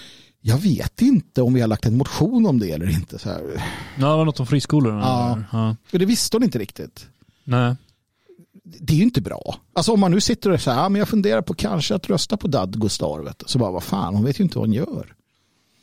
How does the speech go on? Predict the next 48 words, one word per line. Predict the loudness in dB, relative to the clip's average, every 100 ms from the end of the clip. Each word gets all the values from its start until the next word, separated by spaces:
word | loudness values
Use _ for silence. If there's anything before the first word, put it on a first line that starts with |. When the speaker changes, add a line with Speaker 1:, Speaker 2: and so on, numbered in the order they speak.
| _ _ _ _ _ -6
Speaker 2:
Nej, | 0 2 2 0 0 -4 _ -20 _ -12 -6
det | 0
beror | 2
ju | 2
på. | 2 2
Det |
har | 2
gått | 0
bra | 0 0
för | 2
Åkesson. | 0 0 -4 -2 0 2
Han | 2
har | 2
ju | 2 2
ofta | 0 -2
kunnat | 0 0 2
svara | 0 0
att | -2 -2
han | 0
inte | -2 -2
vet. | -4 -6 -10 -20 _
Speaker 1:
Jo, | 2 4 4 4 0 _
det | 0
är |
Speaker 2:
Eh, | 2
Speaker 1:
klart. | 2 2
Speaker 2:
det | 2
har | 2
oftast | 2 -2 0
handlat | 0 0
om | 2
deras | 0 -2
historia | -2 0 0 -2
förvisso, | -2 -2 -2 0
men, | 0 0
men, | 2 2 2 0
eh, | 0
politiska | 0 -2 -2 -4 0
frågor | 0 0
brukar | 0 0 0
han | 0
vara | 0
duktig | -2 -6 -6 -6 -6 -2
Speaker 1:
Ja. | 0 0
Speaker 2:
på | -2 -6
att | -8
svara | -4 -4 -2
på. | -4